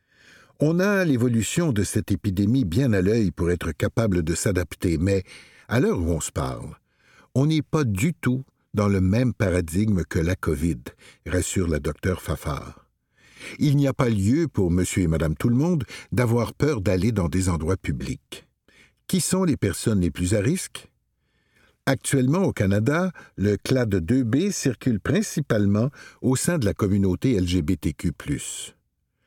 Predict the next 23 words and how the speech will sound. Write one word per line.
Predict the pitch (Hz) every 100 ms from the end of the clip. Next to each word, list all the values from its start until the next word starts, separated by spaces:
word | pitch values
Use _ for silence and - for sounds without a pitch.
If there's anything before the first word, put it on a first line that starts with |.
| - - -
C'est | - 160
donc | 175 208
cette | - 117 -
population | 170 - 123 98 87 - 123 147 - - -
qui | 131 147
est | 139 180
invitée | 196 143 - 127 - -
à | 98
recevoir | 127 - 143 113 120 131 117
deux | 87 160 208
doses | 101 90 71
du | -
vaccin, | 71 73 - - 69 - - - -
à | 85
vingt-huit | 73 117 175 - 127
jours | 92 87
d'intervalle | 73 131 - 85 85 98 110 - -
pour | 151
se | -
protéger. | 127 98 - 151 - 113 - _ _ _ _ _ _ _ - - -
Si | - - 202 -
une | 113 113
personne | - 147 - 78 65 67